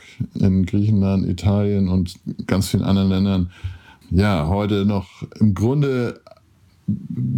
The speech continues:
und sei es auch nur eine Geste, äh, von Deutschland kommt, zu sagen, das war Unrecht und für das Unrecht muss auch was gezahlt werden. Da, da, das wäre ja schon viel, aber selbst das passiert nicht.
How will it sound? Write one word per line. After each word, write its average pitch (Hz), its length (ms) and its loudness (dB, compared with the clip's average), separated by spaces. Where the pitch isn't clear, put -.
und 117 180 2
sei 131 220 0
es - 160 -4
auch 120 240 -2
nur 127 540 0
eine 110 340 2
Geste, 104 720 0
äh, 95 200 0
von 95 200 0
Deutschland 92 420 0
kommt, 110 400 -2
zu 107 140 0
sagen, 104 400 0
das 104 180 0
war 101 100 2
Unrecht 110 380 0
und 98 140 0
für 107 100 0
das 98 180 -2
Unrecht 95 640 -2
muss 98 180 2
auch 92 160 2
was 82 160 0
gezahlt - 440 -2
werden. 64 320 -8
Da, 107 400 -2
da, 92 300 -2
das 117 260 -2
wäre 117 160 0
ja 110 140 0
schon 101 220 0
viel, 78 440 -2
aber 85 420 -2
selbst 87 340 -2
das - 460 -4
passiert - 460 0
nicht. - 320 -2